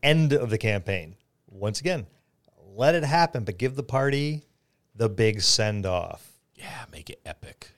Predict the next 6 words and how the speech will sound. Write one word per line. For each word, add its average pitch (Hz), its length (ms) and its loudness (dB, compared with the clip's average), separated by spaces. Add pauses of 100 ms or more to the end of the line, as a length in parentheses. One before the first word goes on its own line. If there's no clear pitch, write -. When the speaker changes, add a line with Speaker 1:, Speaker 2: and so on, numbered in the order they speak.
(380)
Speaker 1:
Make 120 140 -8
it 127 60 -10
huge. 101 580 -6
Make 123 160 0
it - 40 2
Speaker 2:
Cinematic. 98 920 -4